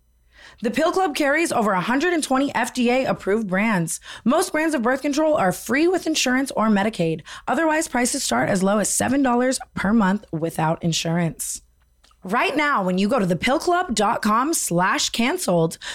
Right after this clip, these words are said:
The Pill Club is offering a ten dollar donation to bedsider dot org for every Canceled with Tana Mojo listener who becomes a patient. Your donation will help low-income individuals get access to birth control through bedsider dot org.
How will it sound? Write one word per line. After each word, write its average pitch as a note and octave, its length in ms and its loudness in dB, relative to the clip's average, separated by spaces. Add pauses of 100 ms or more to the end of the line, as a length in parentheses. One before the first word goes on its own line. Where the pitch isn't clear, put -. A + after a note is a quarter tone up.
The A3+ 100 0
Pill D4+ 200 0
Club G4 200 0
is F#4 100 0
offering B3 320 0
a F#3 40 0
ten B3 260 0
dollar E4+ 220 2
donation C#4 520 0
to B3 80 0
bedsider C4 640 0
dot A3 260 2
org G3+ 320 0 (200)
for - 280 -2
every C4 280 0
Canceled B3+ 440 0
with F#3+ 120 0
Tana F#3 240 0
Mojo G3+ 320 2
listener A3 420 2
who G#3 100 4
becomes F#3 680 0
a F3 240 4
patient. E3 840 0 (300)
Your D4+ 180 2
donation D4+ 480 0
will A#3+ 80 2
help F#3+ 180 0
low-income C4 540 2
individuals B3+ 600 2 (180)
get G3 160 2
access G3+ 380 0
to B3 80 0
birth A3 180 0
control A#3+ 340 0
through F3+ 220 0
bedsider E3+ 640 0
dot D#3+ 300 -2
org. F3 400 0